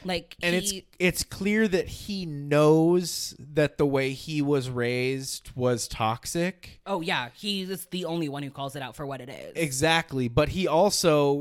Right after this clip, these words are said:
Speaker 2: recognizes that he doesn't have another model.
Speaker 1: Right.
Speaker 2: And his wife is gone. So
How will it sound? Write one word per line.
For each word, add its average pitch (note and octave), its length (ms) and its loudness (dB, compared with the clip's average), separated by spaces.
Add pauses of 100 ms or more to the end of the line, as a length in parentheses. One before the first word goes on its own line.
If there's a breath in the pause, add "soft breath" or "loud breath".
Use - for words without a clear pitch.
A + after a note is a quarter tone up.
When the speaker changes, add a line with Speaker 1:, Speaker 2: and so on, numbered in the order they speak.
Speaker 2:
recognizes C#3 840 0
that C3 140 0
he E3 180 -6
doesn't C#3 400 2
have D#3 540 -2
another B2+ 1000 0 (500)
model. C3 640 -2 (140)
Speaker 1:
Right. F#3 360 -4
Speaker 2:
And E3 180 0
his E3+ 200 0
wife F#3+ 320 0
is D#3+ 140 -2
gone. B2 580 -4 (300 soft breath)
So E3 640 2